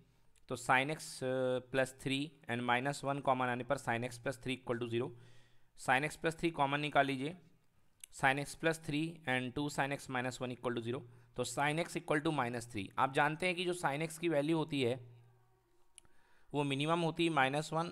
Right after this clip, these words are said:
और मैक्सिमम होती है प्लस वन। तो sin x की वैल्यू माइनस वन से लेके प्लस वन के बीच में लाई करती है, तो इसलिए sin x जो है माइनस थ्री हो नहीं पाएगा। So this is not possible। So solution क्या बनेगा, टू sin x minus one equal to zero means two sin x equal to one। तो sin x equal to कितना हो गया,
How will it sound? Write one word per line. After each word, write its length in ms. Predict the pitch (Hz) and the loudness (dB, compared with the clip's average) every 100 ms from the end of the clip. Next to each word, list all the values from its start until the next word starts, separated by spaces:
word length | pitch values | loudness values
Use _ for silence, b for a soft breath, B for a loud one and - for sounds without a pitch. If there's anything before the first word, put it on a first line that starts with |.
| - | -4
और 180 | 117 120 | 0 2
मैक्सिमम 360 | 120 120 - 156 | 2 -2 -2 -2
होती 220 | 143 147 | -2 -4
है 60 | 147 | -2
प्लस 300 | 123 113 - | 0 0 -2
वन। 160 | 90 - b b b b - | -8 -10 b b b b -14
तो 60 | |
sin 280 | 123 139 143 | 0 4 4
x 140 | 165 - | 2 0
की 100 | 180 | 4
वैल्यू 240 | 175 180 | 4 4
माइनस 320 | 160 147 160 | 2 0 -2
वन 120 | 165 | -2
से 100 | 160 | 0
लेके 180 | 156 156 | 0 0
प्लस 280 | 156 143 - | -2 -2 -2
वन 100 | 160 | -2
के 100 | 160 | -2
बीच 180 | 151 139 | -4 -2
में 60 | 147 | 2
लाई 160 | 131 | 2
करती 280 | 131 131 - | 4 0 0
है, 60 | 135 | -4
तो 80 | |
इसलिए 200 | 143 156 | -2 -4
sin 320 | 156 135 127 156 | -2 -2 -2 -4
x 120 | 147 | -2
जो 100 | 160 | 2
है 100 | 170 | 4
माइनस 380 | 151 135 139 156 | 4 2 2 -4
थ्री 140 | 170 | -2
हो 160 | 156 139 | 0 0
नहीं 180 | 143 156 | 0 0
पाएगा। 400 | 156 113 107 139 b b b b - | 4 4 4 -2 b b b b -8
So 120 | 135 | -4
this 180 | 139 147 | -2 -2
is 120 | 139 | -2
not 260 | 131 156 - | 2 2 2
possible। 380 | 131 139 135 165 b b b - | 0 2 0 0 b b b -10
So 100 | 139 | -4
solution 440 | 143 151 151 175 | -2 0 -2 2
क्या 100 | 165 | 4
बनेगा, 240 | 165 160 175 | 4 4 2
टू 240 | 175 160 | 2 -2
sin 280 | 160 147 147 | 2 2 2
x 140 | - | -2
minus 280 | 135 131 135 | -2 -2 -2
one 140 | 127 127 | -4 -4
equal 240 | - 120 | -2 -2
to 60 | 117 | 0
zero 240 | 131 117 B B B - | -2 -4 B B B -6
means 280 | 120 151 160 | -2 -2 -2
two 160 | - 160 | -4 -2
sin 280 | 156 143 143 | 2 0 0
x 140 | - | -8
equal 240 | - 131 127 | -2 -2 0
to 120 | 127 | 2
one। 220 | 120 107 117 B B - | 2 0 -4 B B -10
तो 80 | 120 | -6
sin 320 | - 123 135 | 2 2 2
x 120 | - | -4
equal 220 | 147 147 139 | -2 -2 0
to 80 | 143 | -4
कितना 220 | - 143 | 0 2
हो 80 | 131 | 4
गया, 200 | 143 | 2